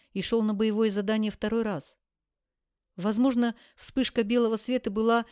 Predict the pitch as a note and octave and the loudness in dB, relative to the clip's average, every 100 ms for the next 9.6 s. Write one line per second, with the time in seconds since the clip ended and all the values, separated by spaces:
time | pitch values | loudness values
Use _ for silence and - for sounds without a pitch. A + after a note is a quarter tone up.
0 | - - G3+ G#3 A#3 - A3 G#3+ G#3+ A#3 | -14 -8 -6 -4 -4 -2 -2 -2 -2 -2
1 | A3 A3+ A3+ A3+ G#3+ A3+ B3 G3+ C#3 C#3+ | 0 -2 -2 -2 -2 -2 0 -2 -4 -8
2 | - _ _ _ _ _ _ _ - C#4 | -12 _ _ _ _ _ _ _ -6 -4
3 | - G3+ F3+ E3+ E3 F#3+ A#3+ F#3 F3+ F3 | -2 -2 -2 -2 0 0 2 0 -2 -4
4 | E3+ - B3 - A3+ - B3 A#3 A3+ G#3+ | -6 -2 -2 -2 -8 -4 -2 0 0 0
5 | A3 C4 C4 C#4+ - E3+ F3 F3 - E3 | -2 0 0 0 -4 -6 -4 -4 -6 -8
6 | F3+ - _ - E3 F#3 - E3 E3+ - | -10 -10 _ -10 -8 -10 -10 -12 -12 -4
7 | G#3 G3+ D3+ - _ _ _ _ _ _ | -2 -2 -4 -8 _ _ _ _ _ _
8 | _ _ _ - A#3 B3+ - C4+ A3 A#3+ | _ _ _ -2 -2 0 -2 -2 -4 -2
9 | A#3+ - B3 C#4 F#3+ - | -4 -4 -4 -2 -2 -4